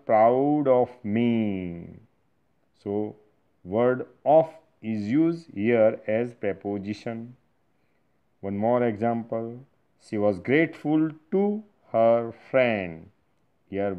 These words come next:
word to stands as preposition, and it shows the relation between she,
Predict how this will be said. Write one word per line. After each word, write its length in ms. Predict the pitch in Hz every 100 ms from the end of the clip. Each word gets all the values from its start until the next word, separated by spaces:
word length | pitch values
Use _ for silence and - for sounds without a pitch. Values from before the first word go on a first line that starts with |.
| 95
word 360 | 117 123 123 139 _ _ -
to 100 | 147 151 165 - _ _ _ _ _
stands 920 | _ _ _ _ 120 131 131 135 - - 104
as 100 | 98 -
preposition, 920 | 123 123 135 127 120 - 123 120 123 139 _ _ _
and 320 | 98 98 101 -
it 80 | 104 -
shows 400 | 139 143 147 135 _ _ _
the 140 | 107 98
relation 580 | 113 143 139 131 131
between 500 | 110 104 107 107 107 107 _ _ _ _ _ -
she, 160 | 127